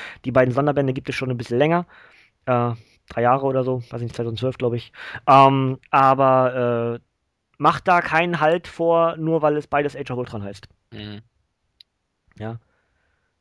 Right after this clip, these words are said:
Speaker 1: panini comics punkt de, da die Adresse, auch sich ein bisschen drüber zu belesen. Und dann erfährt man sowas ganz leicht, dass dem nicht so ist. Ja. Aber, Jan, dann sind wir in dem Ausblick.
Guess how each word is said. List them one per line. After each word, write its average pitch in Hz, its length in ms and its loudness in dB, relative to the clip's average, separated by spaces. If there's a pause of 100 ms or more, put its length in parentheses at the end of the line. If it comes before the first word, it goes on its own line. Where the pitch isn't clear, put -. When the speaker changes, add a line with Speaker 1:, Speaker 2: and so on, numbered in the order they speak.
(320)
Speaker 1:
panini 127 360 -2
comics 123 360 -4
punkt 113 160 -12
de, 120 100 -2
da 120 160 0
die 123 120 0
Adresse, 117 380 -2
auch 117 140 -6
sich 110 140 -8
ein 117 60 -6
bisschen 110 200 -4
drüber 113 200 0
zu 107 100 -10
belesen. 107 520 0 (360)
Und 98 380 -4
dann 98 340 -2 (140)
erfährt 135 240 0
man 127 80 2
sowas 120 180 0
ganz 117 200 0
leicht, 110 280 -2
dass - 140 -8
dem 117 160 -2
nicht 113 200 -6
so 101 160 -10
ist. - 320 -20 (360)
Ja. 101 220 -12 (720)
Aber, 214 1120 4
Jan, 202 300 0
dann 185 120 4
sind 226 160 0
wir 247 100 6
in 226 60 2
dem 233 120 0
Ausblick. 170 640 2